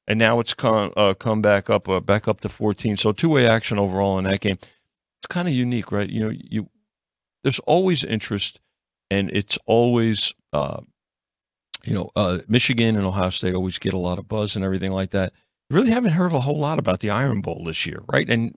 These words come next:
w-, especially given Alabama's, you know, position here, they're trying to, you know, remain with just one loss and head into the, uh, the game with Georgia to win and, and, and beat Georgia in the S E C title game to have a shot at the playoffs. So,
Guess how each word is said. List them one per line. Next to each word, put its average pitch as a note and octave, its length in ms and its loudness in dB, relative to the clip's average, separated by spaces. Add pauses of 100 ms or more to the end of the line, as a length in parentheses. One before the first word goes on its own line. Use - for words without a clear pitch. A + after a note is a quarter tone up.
(120)
w-, B2+ 160 -4
especially A3+ 400 0 (760)
given D#4 220 4
Alabama's, D#3 680 2 (120)
you C3 100 2
know, B2+ 160 0 (840)
position C3 520 2
here, A2 160 2
they're B2+ 120 4
trying D#3+ 340 4
to, - 60 -20 (580)
you C3 100 2
know, A#2 140 0
remain C#3 500 6
with C3+ 180 0
just C#3+ 200 0
one C#3 220 4
loss D3 360 4
and A#2 120 2
head B2+ 180 4
into C3 300 0
the, A#2+ 220 2
uh, A#2+ 40 4
the A#2+ 100 0
game B2 220 2
with A#2+ 160 2
Georgia C3 380 2
to A2 80 0
win B2+ 300 0
and, A2+ 340 -2
and, A2+ 300 0 (120)
and A2 140 2
beat B2+ 160 4
Georgia C3+ 320 4
in A2 100 2
the A2+ 100 4
S A#2 160 4
E A#2+ 60 2
C A#2 200 2
title C3 320 2
game G#2+ 280 0 (380)
to A2 80 -2
have G#2+ 180 2
a A2 40 -4
shot A2 300 2
at A#2 80 -6
the - 80 -6
playoffs. A2+ 400 2
So, G2+ 220 0